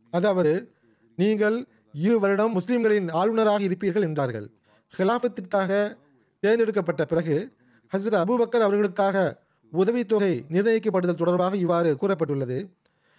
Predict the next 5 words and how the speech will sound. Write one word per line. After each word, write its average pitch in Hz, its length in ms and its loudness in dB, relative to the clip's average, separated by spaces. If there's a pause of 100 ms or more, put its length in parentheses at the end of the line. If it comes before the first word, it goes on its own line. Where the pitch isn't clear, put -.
(180)
ஹிலாஃபத்திற்கு 214 560 -2
பிறகு 196 480 0 (280)
அன்னார் 202 360 0
மதீனா 208 300 0
சென்றார்கள். 156 640 -2